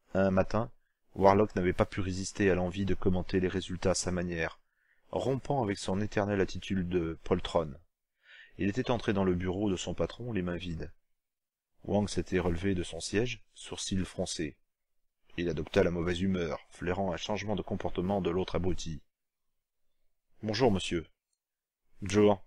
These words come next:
Qu'est-ce que vous voulez ? » « Hum, j'ai assisté à votre dernier discours hier soir. » « C'est bien, et alors ? » Il était exagérément alarmiste. Je vous demande pardon ? Eh bien, vous avez exigé de nouveaux crédits pour financer la guerre.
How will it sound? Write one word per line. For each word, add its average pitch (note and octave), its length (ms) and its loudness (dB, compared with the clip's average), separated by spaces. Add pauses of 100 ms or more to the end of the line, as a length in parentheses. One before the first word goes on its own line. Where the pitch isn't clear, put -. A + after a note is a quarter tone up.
(100)
Qu'est-ce - 180 -10
que A2 60 6
vous G2 60 6
voulez ? » « G2+ 320 6 (760)
Hum, A2+ 480 0 (180)
j'ai B2 240 4
assisté B2 320 2
à C3+ 60 8
votre G#2+ 160 0
dernier A2 260 6
discours G2+ 360 0
hier F#2 120 2
soir. » « F2+ 420 0 (420)
C'est - 160 0
bien, G2+ 200 2
et G#2+ 120 4
alors ? » G2 400 4 (1000)
Il F#2+ 100 -4
était A2 760 4 (260)
exagérément F#2+ 720 2
alarmiste. F2 720 -2 (500)
Je - 100 -12
vous F#2+ 60 0
demande C#3+ 200 6
pardon ? C3 360 10 (640)
Eh - 40 -2
bien, C3+ 380 4 (520)
vous A2 200 -2
avez A#2 160 6
exigé A2 400 2
de G#2 80 2
nouveaux F#2+ 260 2
crédits D#3+ 320 -2
pour G#2 160 0
financer F#2+ 360 -2
la F#2 100 6
guerre. F2+ 340 2